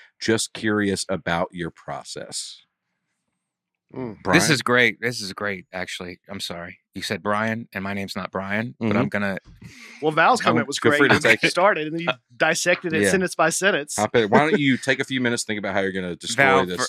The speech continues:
Speaker 1: comment?
Speaker 3: Val,
Speaker 1: Like
Speaker 3: first of all, we love you,
Speaker 1: <laughs>
Speaker 3: Val. And, uh, I'm not s-, I'm saying that because I'm on the comedy road right now.
Speaker 1: <laughs>
Speaker 3: And, um, so thank you, Val.
Speaker 1: <laughs>
Speaker 3: Val, we love you. And, uh,
Speaker 1: Mm.
Speaker 3: Jimmy brings up a really good point,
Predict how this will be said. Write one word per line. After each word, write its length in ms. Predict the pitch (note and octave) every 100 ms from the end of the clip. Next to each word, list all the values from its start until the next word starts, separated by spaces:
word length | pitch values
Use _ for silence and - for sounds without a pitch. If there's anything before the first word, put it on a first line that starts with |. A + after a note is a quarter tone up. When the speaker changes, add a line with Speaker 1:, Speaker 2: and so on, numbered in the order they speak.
| -
Speaker 1:
comment? 340 | F#2 E2 D#2
Speaker 3:
Val, 160 | C3 D3+
Speaker 1:
Like 80 | C#3+
Speaker 3:
first 240 | D#3 D3+
of 80 | C3+
all, 140 | A#2+
we 100 | G#2+
love 220 | G#2 G#2+ G#2
you, 220 | F#2+ G2 _
Speaker 1:
<laughs> 160 | _ _
Speaker 3:
Val. 340 | F2+ F#2 F#2 F#2 _ C#3+ _ _ _ -
And, 240 | A2 G#2+
uh, 300 | G#2 G2+ F#2+ -
I'm 120 | B2
not 60 |
s-, 200 | B2+ - -
I'm 140 | A2+ A#2+
saying 300 | C3 A#2 A2+
that 140 | A2
because 240 | - A2+
I'm 200 | A2 G#2+
on 100 | G#2+
the 80 | G#2
comedy 400 | - A2+ G#2+ G2
road 260 | F#2 F2 E2+
right 200 | F#2 F2+
now. 220 | E2+ E2+ F2 - -
Speaker 1:
<laughs> 720 | - - F#3 - - _ _
Speaker 3:
And, 200 | G#2+ G#2
um, 320 | G2+ G2 G2 - - - - _ -
so 380 | - - G#2+ G#2+ -
thank 280 | - C3 C3
you, 100 | A2 G2+
Val. 260 | F2 F2+ B2 -
Speaker 1:
<laughs> 1160 | C3+ A#2 D3+ - _ - - _ - - _ -
Speaker 3:
Val, 220 | G#2+ G#2
we 80 | G#2+
love 220 | F2+ F2
you. 140 | C#2+ - - _ _ _ - - -
And, 140 | A2+ A2+
uh, 200 | A2 A2
Speaker 1:
Mm. 40 |
Speaker 3:
Jimmy 380 | G#2 D3 C#3 G#2+ G#2+ _ _ _ -
brings 280 | G#2 A2 A2
up 100 | A2
a 80 | G#2+
really 220 | G#2 G#2
good 160 | G2+ F#2+
point, 340 | G#2+ G2+ G2